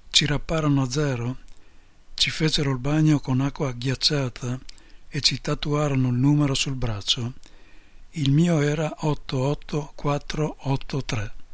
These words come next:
e ci inviarono al lavoro. Eravamo addette al trasporto di pietre per la costruzione di una strada e lavoravamo dodici ore al giorno.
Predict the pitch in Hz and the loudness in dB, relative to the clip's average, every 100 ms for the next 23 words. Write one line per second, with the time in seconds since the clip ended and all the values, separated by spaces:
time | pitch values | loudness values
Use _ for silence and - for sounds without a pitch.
0 | - - - - - - - - - 165 | -18 -20 -20 -20 -20 -20 -8 -2 4 4
1 | 143 143 151 156 147 143 139 117 101 104 | 4 2 2 4 4 4 2 -2 -4 -6
2 | 110 - - - - - - - - - | -8 -10 -14 -18 -18 -20 -20 -20 -20 -20
3 | - - 156 156 170 151 139 143 139 123 | -20 -2 0 4 6 6 4 0 -2 -2
4 | - 143 - - - - - - 139 127 | -4 -6 -4 -12 -16 -20 -20 -8 -6 -2
5 | 131 - 156 147 147 127 120 156 139 - | -2 0 0 0 0 -2 0 2 2 -2
6 | 120 127 - - - - - - 147 147 | -6 -6 -10 -16 -18 -20 -20 -6 -2 0
7 | 139 143 131 - 117 160 151 143 131 131 | 0 -2 -4 -4 -4 2 2 4 2 2
8 | 123 - 147 127 113 120 - - - - | 0 -2 -2 -2 -4 -8 -10 -16 -18 -20
9 | - - 143 135 139 151 160 143 120 123 | -16 -4 0 0 2 2 2 2 0 0
10 | 143 - - - - - 135 160 147 131 | -2 -12 -20 -18 -16 -2 2 4 4 2
11 | 143 143 147 139 120 104 101 98 127 | 2 2 2 0 0 -2 -4 -4 -8